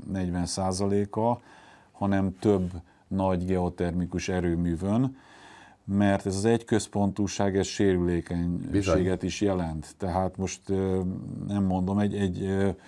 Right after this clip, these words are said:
Speaker 1: gyengén képzett tálib egy váról indítható rakétával kilőheti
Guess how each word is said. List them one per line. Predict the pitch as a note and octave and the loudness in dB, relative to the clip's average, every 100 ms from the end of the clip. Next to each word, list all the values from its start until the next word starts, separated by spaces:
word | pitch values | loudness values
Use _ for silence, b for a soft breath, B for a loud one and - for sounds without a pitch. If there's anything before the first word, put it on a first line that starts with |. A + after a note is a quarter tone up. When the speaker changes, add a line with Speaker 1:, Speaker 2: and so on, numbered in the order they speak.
| B B B B B _ - - - D#2 C#2 F#2+ | B B B B B _ -14 -12 -10 -8 -6 -2
Speaker 1:
gyengén | F#2+ G#2 G2 F#2 | 2 4 4 2
képzett | F2 G2 F#2+ F2 F#2 F2+ - F2+ | 2 2 2 2 0 0 -4 -4
tálib | - G2 F#2 F2+ F2 | 0 2 2 2 2
egy | F2+ | 0
váról | F#2 F#2+ F#2 F2+ | 2 4 4 2
indítható | F#2 F#2 F2+ F2 E2+ | 2 0 0 -2 -2
rakétával | F2+ F#2+ F#2 F#2+ F2+ F#2 F#2 F#2+ | 0 0 0 -2 0 0 2 0
kilőheti | F2 G2+ F2+ F2 E2+ F#2 | 0 0 0 0 -2 -2